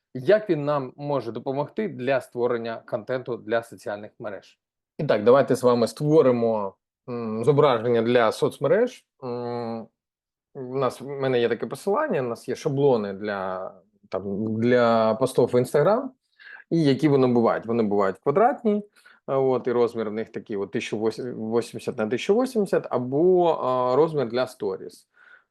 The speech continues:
А, давайте подивимося. Це от, е, той же самий тисяча вісімдесят на тисяча дев'ятсот двадцять в пікселях.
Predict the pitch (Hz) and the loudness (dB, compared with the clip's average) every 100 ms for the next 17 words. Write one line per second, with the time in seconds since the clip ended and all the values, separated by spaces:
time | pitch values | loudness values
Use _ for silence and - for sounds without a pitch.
0 | _ - 101 95 95 92 95 98 - 90 | _ -14 -10 -10 -8 -4 -6 -6 -6 2
1 | 127 117 98 92 - 123 117 - 101 98 | 4 4 2 -2 -4 -6 -6 -2 -2 -2
2 | - - 107 107 101 104 98 104 - 95 | -6 -4 -2 -2 -2 0 0 -2 -4 -4
3 | 95 107 98 107 104 - 101 - 98 - | -4 -6 -6 -2 -2 -2 -10 -10 -10 -10
4 | 95 101 - 107 113 117 - 151 240 247 | -8 -8 -6 -4 -4 -4 -4 0 0 2
5 | 185 - - 185 - 147 139 139 | -4 -6 -4 -4 -2 -2 -2 -4